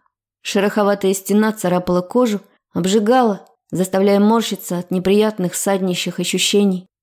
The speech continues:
За дальнейшей картиной наблюдала, будто через замочную скважину. Все происходило стремительно. Вырубив одного подонка –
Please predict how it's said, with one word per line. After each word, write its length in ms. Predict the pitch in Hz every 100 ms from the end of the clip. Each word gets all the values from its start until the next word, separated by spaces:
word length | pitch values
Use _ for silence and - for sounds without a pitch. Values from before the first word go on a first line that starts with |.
| _
За 260 | 180 180
дальнейшей 640 | 190 214 226 262 254 226 180
картиной 640 | 185 180 - 269 269 233
наблюдала, 800 | 202 190 175 180 180 233 254 233
будто 540 | 196 180 190 220 -
через 300 | 208 214 196
замочную 600 | 185 190 196 208 - 202
скважину. 720 | 202 - 190 185 135 151 - - _ _ _
Все 260 | - - 226
происходило 600 | 180 165 - 175 180 180
стремительно. 800 | 180 190 202 185 180 170 175 170 _ _ _
Вырубив 640 | - 185 214 247 214 185 196
одного 340 | 190 208 214
подонка – 640 | 214 202 202 262 247 196